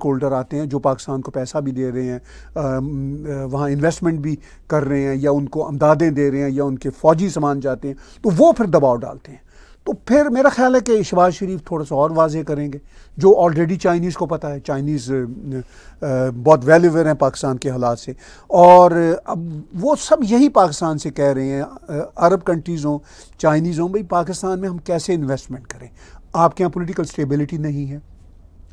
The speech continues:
आपके अपने बिजनेसमैन पाकिस्तान से पैसा बाहर निकाल रहे हैं, तो हम उसी सूरत में हम आपके यहाँ इन्वेस्ट करेंगे जब फिर आप हमें कोई बड़े-बड़े,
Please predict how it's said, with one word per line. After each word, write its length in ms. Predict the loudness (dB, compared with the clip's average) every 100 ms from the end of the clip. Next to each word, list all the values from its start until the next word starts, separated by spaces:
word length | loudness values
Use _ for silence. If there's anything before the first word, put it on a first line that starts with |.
| 2
आपके 260 | 4 4 0
अपने 280 | -2 -2 -2
बिजनेसमैन 560 | -2 -4 -6 -6 -6 -8 -18 -4
पाकिस्तान 320 | -4 -2 -4
से 100 | -4
पैसा 280 | -6 -6 -4
बाहर 200 | -4 -4
निकाल 320 | -6 -12 -14
रहे 160 | -14 -18
हैं, 100 | -20 -20 -20 -10 -6
तो 60 |
हम 360 | 6 6 6 0
उसी 200 | -2 0
सूरत 320 | 0 0 -2 -2
में 140 | -4
हम 240 | -4 -6 -6
आपके 300 | -6 -6 -8
यहाँ 220 | -6 -8
इन्वेस्ट 360 | -6 -6 -6
करेंगे 360 | -6 -6 -4 -8 -12 -20 -8
जब 200 | -2 -2
फिर 180 | -2 -4
आप 360 | -2 2 2 0
हमें 280 | -4 -4 -6 -10 -20 -4
कोई 120 | -2
बड़े-बड़े, 720 | -2 4 8 8 6 0 0